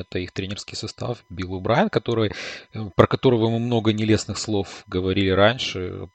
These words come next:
снова показал себя во всей красе, когда у него было практически подаренное двадцать четыре ноль преимущество и невероятное количество дропов у Канзаса, то есть которые, у них нормальные комбинации были. На самом деле вот этот двадцать один ноль, там, да, б-, э,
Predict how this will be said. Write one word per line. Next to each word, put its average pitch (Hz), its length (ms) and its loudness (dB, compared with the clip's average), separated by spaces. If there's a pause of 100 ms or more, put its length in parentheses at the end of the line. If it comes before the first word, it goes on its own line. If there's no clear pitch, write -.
снова 113 340 -6
показал 101 360 -6
себя 98 260 -6
во 98 100 -6
всей - 220 -6
красе, - 400 -4
когда 92 300 -6
у 92 60 -4
него 92 300 -10 (420)
было 95 300 -2 (360)
практически - 460 -6
подаренное 90 640 -6
двадцать 87 260 -10
четыре - 340 -6
ноль 90 180 -10
преимущество - 600 -10
и 92 280 -8
невероятное 113 600 0
количество 101 420 -6
дропов 95 420 -6
у 90 60 -18
Канзаса, 101 640 -6 (400)
то - 100 -6
есть - 120 -6
которые, 101 400 -4 (280)
у 131 80 -8
них - 180 -6
нормальные 175 360 4
комбинации 135 440 4
были. 95 200 0
На 95 80 -4
самом 139 200 -2
деле 123 160 0
вот 104 120 -2
этот 117 100 0
двадцать 107 240 2
один 117 240 -6
ноль, 147 220 0
там, 98 180 -2
да, 98 180 6
б-, 90 140 -10
э, 82 540 -14